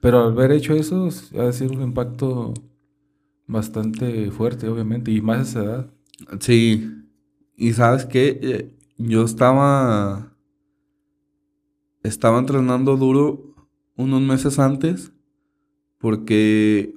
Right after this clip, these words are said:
Speaker 2: hicimos una prueba en un equipo de, de, de fútbol profesional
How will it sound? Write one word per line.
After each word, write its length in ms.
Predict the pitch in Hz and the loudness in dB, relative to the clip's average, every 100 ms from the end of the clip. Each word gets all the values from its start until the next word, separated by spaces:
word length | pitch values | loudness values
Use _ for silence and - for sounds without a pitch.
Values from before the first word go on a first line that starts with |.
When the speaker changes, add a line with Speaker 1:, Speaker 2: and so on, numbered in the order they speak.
| _ _ _ _ - | _ _ _ _ -4
Speaker 2:
hicimos 440 | 117 131 120 120 | -2 0 0 0
una 320 | 135 135 131 - | 0 0 -2 0
prueba 400 | 123 127 135 135 | 2 4 4 2
en 420 | 107 113 107 110 | 0 0 -2 0
un 200 | 113 117 | 0 -2
equipo 400 | 117 123 120 123 | -2 -4 -2 -2
de, 440 | 117 - 107 101 104 | -2 -6 -2 -2 -4
de, 540 | - 98 98 92 92 92 | -6 -6 -6 -6 -10 -10
de 100 | 107 | -10
fútbol 420 | 107 113 123 123 | -4 -4 -2 -2
profesional 840 | 123 123 127 123 123 123 131 - | -4 -4 -4 -2 -2 -2 -4 -10